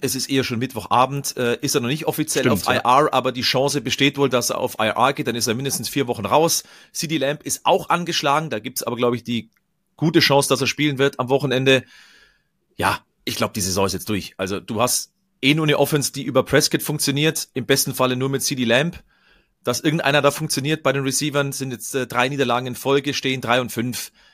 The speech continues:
Speaker 1: Äh, Cowboys sind wahrscheinlich, weiß nicht, wie es dir geht, die größte Enttäuschung bislang in dieser Saison
Speaker 2: Ja.
Speaker 1: und macht's jetzt so nicht besser. Also bei den Cowboys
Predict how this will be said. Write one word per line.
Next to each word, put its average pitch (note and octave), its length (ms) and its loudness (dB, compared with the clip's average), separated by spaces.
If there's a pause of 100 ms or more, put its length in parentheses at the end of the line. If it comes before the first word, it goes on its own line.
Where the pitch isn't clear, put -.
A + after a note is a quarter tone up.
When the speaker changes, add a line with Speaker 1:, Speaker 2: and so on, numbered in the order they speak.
(340)
Speaker 1:
Äh, C#3 160 0
Cowboys D#3+ 400 4
sind F#3 140 0
wahrscheinlich, F3+ 540 0
weiß D#3+ 80 -2
nicht, F3+ 80 -2
wie D#3+ 60 -4
es - 80 -6
dir F3+ 140 -2
geht, F#3+ 380 2 (400)
die D#3 160 -4
größte D#3+ 360 2
Enttäuschung E3 440 2
bislang E3 480 0
in D#3 120 -8
dieser D#3+ 240 0
Saison D3 400 2
Speaker 2:
Ja. - 120 -6
Speaker 1:
und C#3+ 300 -6
macht's - 480 -2
jetzt - 340 0
so C#3+ 160 2
nicht C#3 280 -4
besser. C#3 420 2
Also B2 180 0
bei A#2 60 0
den A2+ 100 -4
Cowboys B2 600 0